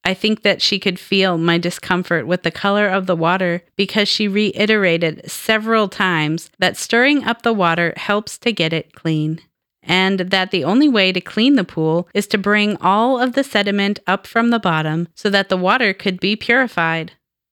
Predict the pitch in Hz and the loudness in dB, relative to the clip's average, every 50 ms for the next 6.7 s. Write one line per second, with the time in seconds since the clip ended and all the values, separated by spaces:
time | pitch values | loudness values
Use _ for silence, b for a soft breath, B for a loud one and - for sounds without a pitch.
0 | _ _ _ _ _ _ _ _ _ _ _ _ _ _ _ _ _ _ - 226 | _ _ _ _ _ _ _ _ _ _ _ _ _ _ _ _ _ _ 0 0
1 | 240 254 226 - - 208 202 160 - - - - - 208 196 190 185 202 196 190 | 0 0 0 0 0 0 0 0 -4 -10 -16 -10 -4 -2 -2 0 0 2 2 2
2 | 190 175 165 170 170 - 175 180 - - - - - 165 156 151 147 147 160 - | 2 2 0 0 0 -2 -4 -6 -6 -8 -10 -4 -2 0 2 2 2 0 -2 -4
3 | - 175 180 190 190 202 220 - - - 170 170 170 _ _ - 151 147 147 151 | -2 0 0 2 2 0 0 -2 -4 -4 -4 -4 -4 _ _ -4 -2 -2 -2 -2
4 | - - - _ - 170 180 180 185 185 185 175 170 - - - - _ _ _ | -4 -10 -16 _ -6 -4 -2 -2 0 0 0 0 -2 -4 -8 -18 -20 _ _ _
5 | _ _ _ _ _ - 175 175 175 147 - - 175 196 196 185 - - - 196 | _ _ _ _ _ -2 0 0 0 0 -2 -2 -2 0 0 -2 -4 -4 -2 0
6 | 185 196 196 185 - - 175 170 170 185 196 - _ | 0 0 0 -2 -2 -2 0 2 2 0 0 -4 _